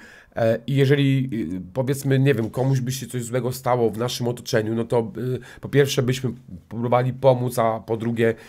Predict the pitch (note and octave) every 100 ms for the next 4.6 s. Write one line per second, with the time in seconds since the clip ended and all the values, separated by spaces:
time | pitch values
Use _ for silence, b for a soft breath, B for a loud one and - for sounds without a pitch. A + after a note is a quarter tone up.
0 | B B B A2+ A2 G#2+ G#2 G#2+ G#2 F#2+
1 | - A#1+ G#2 G2+ - G2 F2+ C3+ D3+ C3+
2 | C3 C3+ - B2+ C3 C3+ B2 A#2+ B2 C3+
3 | C#3 D3+ C#3+ G#2+ A2 - B2+ C3+ C3+ B
4 | B B B B2+ C#3 C3+